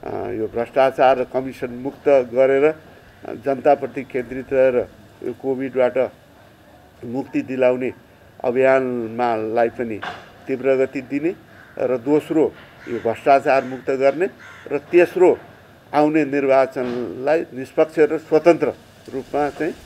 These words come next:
सम्पन्न गर्नको लागि वैकल्पिक सरकार नेपाली काङ्ग्रेसको नेतृत्वमा बन्यो भने त्यो देश र जनताको लागि, अ, राम्रो हुन्छ भन्ने हाम्रो निष्कर्ष छ। त्यही प्रयासमा हामी,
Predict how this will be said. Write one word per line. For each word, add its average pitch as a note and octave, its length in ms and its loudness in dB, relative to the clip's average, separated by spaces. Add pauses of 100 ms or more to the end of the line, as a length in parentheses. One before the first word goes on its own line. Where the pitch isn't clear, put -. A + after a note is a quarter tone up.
(360)
सम्पन्न D#3 480 4 (300)
गर्नको B2 380 -2
लागि A#2+ 360 -2 (480)
वैकल्पिक D#3 560 0
सरकार D#3 400 0
नेपाली C#3+ 340 0
काङ्ग्रेसको C3 420 -6
नेतृत्वमा B2 540 -10
बन्यो A2+ 380 -6
भने A#2 180 -8 (680)
त्यो A#2 120 -6
देश C#3+ 340 0
र D3+ 100 2
जनताको B2 1120 -2
लागि, A#2 360 2
अ, - 80 -10 (460)
राम्रो B2 600 -2
हुन्छ C3+ 220 -4
भन्ने A2+ 360 -6
हाम्रो A2 400 -8
निष्कर्ष B2 580 -6
छ। - 20 -12 (440)
त्यही E3+ 140 4
प्रयासमा D3 580 6
हामी, A2+ 360 -8